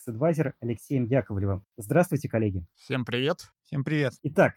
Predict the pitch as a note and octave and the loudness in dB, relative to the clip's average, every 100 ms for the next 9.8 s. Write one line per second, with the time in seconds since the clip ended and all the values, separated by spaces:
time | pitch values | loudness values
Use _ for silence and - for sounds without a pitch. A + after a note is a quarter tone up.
0 | _ C3 G3+ - F#3 D#3+ C#3+ C3 C#3+ E3 | _ 2 4 2 2 4 4 2 2 4
1 | F#3 - C3+ B2 A2 - - D#3+ D3 C#3 | 4 2 0 0 -2 -6 -2 -2 2 2
2 | A2+ C3 - B2 G2 G#2+ E3+ G3 - - | 4 0 -2 -4 -4 0 0 0 -4 -4
3 | B2+ D3 D#3+ - - C#3+ D3 C#3+ D3 F3 | -2 0 0 -4 -2 -2 -2 -2 0 2
4 | F3+ A#2 - G#2 G2 A#2 A2 B2+ A#2+ - | 4 2 -2 -12 -8 -6 -2 0 -2 -6
5 | A2 A#2 A2+ A2 C3 A2+ G#2+ A2 A#2+ A#2+ | -8 -2 -2 0 0 2 0 0 0 0
6 | G#2+ - F3 - C3 A#2 G#3 A#2 - _ | -2 -2 -2 2 4 4 2 0 -4 _
7 | _ _ C3 C#3 C#3+ - G#3 E3 C3+ - | _ _ -2 -2 -2 0 2 0 -4 -2
8 | C#3 - D#3 F3+ D3+ C3 - D#3 E3+ E3+ | -4 -2 -2 -2 -2 -4 -6 -2 0 2
9 | F3 B2 A2 - B2 A#2+ G2 | 2 2 0 -2 0 0 -2